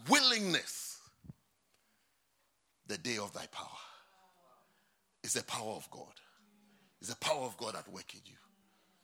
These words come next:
The power of God at work in you. The power of God at work in you. I was not like, um, a hardened unbeliever.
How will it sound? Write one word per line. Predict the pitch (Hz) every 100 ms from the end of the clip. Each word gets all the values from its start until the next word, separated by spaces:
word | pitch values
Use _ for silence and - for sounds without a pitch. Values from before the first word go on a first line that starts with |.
| _
The | 123
power | 117 - 135
of | 120
God | - 95
at | - 127
work | - -
in | -
you. | - - _ _ _ _ _ _ _ _ _ _ _ _
The | -
power | - 127 113
of | -
God | - 120
at | 117
work | - 113 -
in |
you. | - _ _ _ _ _ _ _ _ _ _ _ _ - -
I | 202
was | 208 -
not | 240 226
like, | 160 117 101 - - - - _
um, | 113 92 90 - - - _ _ _ _ _ _ _ _ _ _ _ - -
a | -
hardened | - - 156 123 160 147 -
unbeliever. | 139 120 127 - -